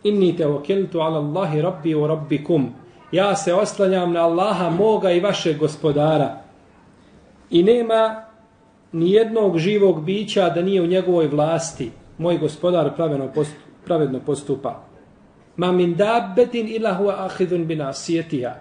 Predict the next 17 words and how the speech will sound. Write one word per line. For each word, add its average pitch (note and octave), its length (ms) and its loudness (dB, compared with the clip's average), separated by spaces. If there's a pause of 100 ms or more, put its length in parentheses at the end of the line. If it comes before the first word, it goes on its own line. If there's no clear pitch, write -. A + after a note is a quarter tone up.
Nema G3 240 0
ni F#3 80 2
jednog G#3+ 260 2
živog F#3 340 0
bića G3+ 220 -6
da F#3+ 100 0
ga F3 80 -4
uzvišeni F3+ 420 -2
Allah F3 180 -4
ne D#3+ 80 -2
drži D3+ 220 -4
za D#3 80 -4
njegovu D3+ 340 -2
kiku. - 240 -12 (1600)
On B3 280 8
upravlja F3 300 -2
svim. - 300 -6